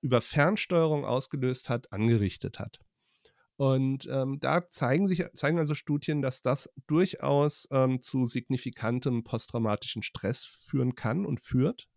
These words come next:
bei Drohnenpiloten. Also so ganz losgelöst ist das nicht, aber dann kommt sozusagen verschärft der nächste Schritt natürlich, wenn wir jetzt sagen, solche Funktionen, die wir als kritische Funktionen bezeichnen würden,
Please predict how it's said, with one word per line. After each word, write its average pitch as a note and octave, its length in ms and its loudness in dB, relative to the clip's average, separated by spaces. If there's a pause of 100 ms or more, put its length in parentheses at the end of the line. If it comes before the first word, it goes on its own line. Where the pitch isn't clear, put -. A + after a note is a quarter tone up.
(140)
bei A2+ 200 4
Drohnenpiloten. D3+ 840 -2 (300)
Also C3 200 0
so C#3 120 8
ganz E3 460 0 (1000)
losgelöst D#3 760 8
ist - 180 -4
das A#2 220 0
nicht, A#2+ 340 2
aber C#3+ 120 6
dann E3+ 440 4
kommt C#3+ 200 4
sozusagen C3 400 2
verschärft A#2+ 680 4
der F3 100 6
nächste E3+ 320 2
Schritt - 220 -2
natürlich, E3 280 2
wenn C#3+ 180 4
wir C3+ 100 6
jetzt E3+ 300 4
sagen, A#2 340 4
solche E3+ 440 2
Funktionen, D3 880 -2 (140)
die B2+ 100 0
wir B2+ 140 2
als - 260 -6
kritische - 540 0
Funktionen F#2+ 640 -2
bezeichnen F2+ 540 -2
würden, G2+ 280 -10